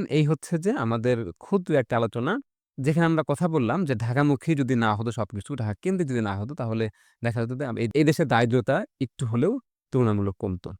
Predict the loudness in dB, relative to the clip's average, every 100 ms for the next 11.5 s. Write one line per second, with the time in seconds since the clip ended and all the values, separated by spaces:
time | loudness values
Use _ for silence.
0 | -4 0 2 2 2 2 0 -2 -2 -4
1 | -2 -2 -2 -4 -4 -4 -4 0 0 0
2 | 0 0 0 0 -2 -4 -6 -2 -2 -2
3 | _ _ -2 2 2 2 2 2 0 0
4 | -2 2 2 2 _ _ _ _ _ 0
5 | 2 4 2 0 -2 0 2 2 2 0
6 | _ _ -2 4 6 6 2 -2 -2 -2
7 | -6 _ -4 -2 0 0 2 4 4 2
8 | 0 -2 -4 -6 -10 _ _ _ 0 2
9 | 4 2 0 0 -2 0 -2 0 0 0
10 | -2 -2 0 0 0 2 2 2 2 2
11 | 0 0 0 0